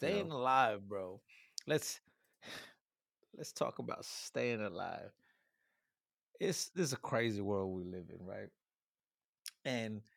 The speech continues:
Speaker 2: there's
Speaker 1: Sick.
Speaker 2: something that's been coming up lately, and it's A I.
Speaker 1: All over the goddamn place.
Speaker 2: All over the place. So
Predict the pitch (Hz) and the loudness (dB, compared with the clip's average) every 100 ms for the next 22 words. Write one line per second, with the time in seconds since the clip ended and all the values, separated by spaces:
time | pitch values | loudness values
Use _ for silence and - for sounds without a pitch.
0 | _ - 117 - 160 165 151 135 135 - | _ -4 2 2 2 0 0 0 -2 4
1 | 131 120 127 135 - 117 117 107 104 101 | 4 4 4 2 4 2 2 0 0 -4
2 | _ - _ _ _ 110 110 104 202 - | _ -20 _ _ _ -6 -2 -2 -4 -8
3 | _ _ 90 92 117 123 127 - 104 107 | _ _ 0 2 6 6 6 8 8 6
4 | 98 - - - _ _ _ _ 98 113 | 0 -4 -10 -20 _ _ _ _ 2 8
5 | 135 107 92 90 90 87 87 87 87 98 | 10 8 6 -2 0 0 0 -4 -4 -2
6 | 87 87 - - - 123 135 139 165 165 | -2 -4 -10 -6 6 10 10 8 6 6
7 | 170 165 160 131 123 - 143 127 | 4 6 8 8 6 6 8 8